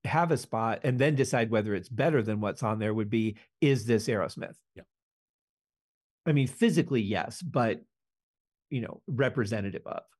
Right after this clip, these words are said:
Speaker 2: Yeah, i-, if aliens landed on Earth and they said, uh, you know, "G-, give us your best blues-based Boston band,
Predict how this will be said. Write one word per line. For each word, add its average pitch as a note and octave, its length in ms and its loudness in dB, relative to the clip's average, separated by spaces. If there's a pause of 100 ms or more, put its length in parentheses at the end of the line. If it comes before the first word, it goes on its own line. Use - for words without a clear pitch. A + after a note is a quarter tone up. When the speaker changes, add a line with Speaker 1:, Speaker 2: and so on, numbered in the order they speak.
Speaker 2:
Yeah, G#2+ 140 -8
i-, A2+ 260 -6
if A#2+ 160 -10
aliens E3 440 -2
landed C#3 300 -4
on C#3 160 0
Earth A2 320 -6 (240)
and A2 120 -8
they A#2 100 -2
said, A2 340 -4 (480)
uh, A#2 60 -6
you A2+ 120 -2
know, G#2 100 -6 (280)
"G-, B2 240 -12
give C3+ 160 -2
us C3+ 140 -2
your C3 100 -2
best B2+ 340 -2
blues-based A#2+ 720 -4
Boston A#2 460 -6
band, G#2 380 -6